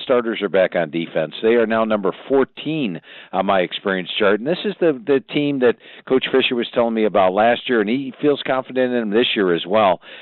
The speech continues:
They get Alabama at home, which is huge. Now, they do have two tough road games. They have to play Tennessee on the road, which I'm a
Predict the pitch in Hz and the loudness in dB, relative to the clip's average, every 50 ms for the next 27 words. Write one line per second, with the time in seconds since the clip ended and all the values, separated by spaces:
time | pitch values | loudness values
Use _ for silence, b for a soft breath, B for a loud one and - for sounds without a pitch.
0 | B B B - 113 110 87 - 117 123 139 160 156 160 160 - 147 147 151 156 | B B B 2 2 2 4 2 2 4 4 4 2 2 2 4 4 4 4 4
1 | 147 127 113 131 147 139 117 92 92 113 - 110 101 - - - 131 120 98 87 | 2 2 2 2 2 2 2 0 -2 -4 -4 -4 -4 -4 -2 0 2 2 0 0
2 | - - 104 98 101 104 107 107 160 160 131 - - 143 135 - 131 120 110 - | -2 -2 0 0 2 0 2 2 4 2 2 2 0 -6 -4 0 0 0 2 2
3 | 110 107 98 - 85 78 71 69 - 95 95 92 - - - - 110 95 87 - | 0 0 0 -2 -4 -6 -6 -6 -2 0 0 0 -2 -6 -4 0 0 0 0 0
4 | - 117 123 131 127 - - 131 127 127 127 B B B B B B B B 104 | -2 -2 -2 -2 -6 -2 -2 0 0 0 -2 B B B B B B B B -2
5 | 107 120 117 113 95 98 104 104 107 107 90 101 92 - 104 98 95 92 | -2 0 0 -2 0 2 4 4 4 4 2 -2 -2 0 0 0 0 0